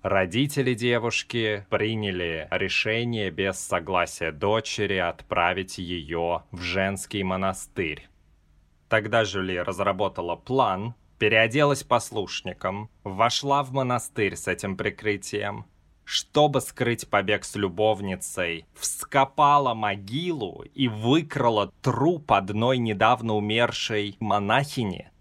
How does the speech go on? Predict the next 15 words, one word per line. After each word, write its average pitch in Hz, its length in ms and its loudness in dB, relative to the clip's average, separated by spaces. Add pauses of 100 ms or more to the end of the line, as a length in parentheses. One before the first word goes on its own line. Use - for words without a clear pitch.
(120)
протащила 147 1000 4
труп 147 520 0
незаметно 117 960 0
через 165 560 0
кладбище 113 840 2
и 104 140 0
весь 147 340 0
монастырь, 117 960 0
подложила 175 840 4
его 123 360 -2
в - 140 -6
постель 117 640 2
вместо 127 680 2
своей 110 460 0
девушки 127 800 -2